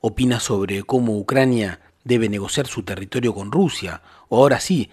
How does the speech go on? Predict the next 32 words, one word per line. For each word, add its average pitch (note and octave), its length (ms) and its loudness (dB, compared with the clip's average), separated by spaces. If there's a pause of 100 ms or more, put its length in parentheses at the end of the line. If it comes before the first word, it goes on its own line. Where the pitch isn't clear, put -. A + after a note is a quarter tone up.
(200)
parece C#3 380 4
reactivarse A#2 840 -4 (200)
la A#2 220 0
compra F3+ 400 4
de G#2+ 80 0
la A2 120 2
red C#3+ 220 0
social D3 540 -4 (180)
Twitter. A2+ 420 0 (560)
El F3 200 0
treinta A3 400 2
de E3+ 100 4
septiembre D3+ 560 0
pasado C#3 500 2 (240)
se D#3 220 -4
realizó F3+ 580 0
en B2+ 120 -4
los A2 140 -8
Estados D#3+ 380 0
Unidos B2 460 0 (400)
el E3 220 0
tan A3 280 2
esperado E3 600 0 (180)
Día F3 320 2
de C3 100 4
la A2+ 80 0
Inteligencia A2+ 640 -2
Artificial D#3+ 680 -2 (240)
veinte D#3+ 400 4
veintidós B2 500 0
de B2+ 140 -2
Tesla, - 420 0